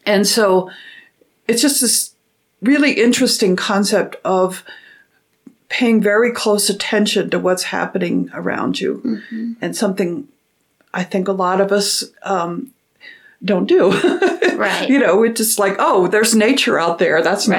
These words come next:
Speaker 1: nice," <laughs> you know?
Speaker 2: Right. Mm-hmm.
Speaker 1: And so over time, these observations evolved into, obviously they aren't gonna happen at the same time every year on this particular date, but it shows the cycle. And one of the things I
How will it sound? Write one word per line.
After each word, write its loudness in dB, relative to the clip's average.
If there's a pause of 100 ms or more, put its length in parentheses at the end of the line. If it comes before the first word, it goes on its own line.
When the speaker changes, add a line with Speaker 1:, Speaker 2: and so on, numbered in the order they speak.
Speaker 1:
nice," 0
<laughs> -
you 2
know? 0
Speaker 2:
Right. 0
Mm-hmm. -8 (160)
Speaker 1:
And 2
so 2
over 4
time, 2
these 0
observations 0
evolved -2
into, -4 (500)
obviously 2
they 2
aren't 0
gonna 0
happen -2
at -2
the 0
same -2
time -4
every -2
year 0
on 0
this 0
particular -4
date, 0 (760)
but 2
it 2
shows 2
the -4
cycle. 2
And 4
one 4
of 4
the 2
things 0
I 0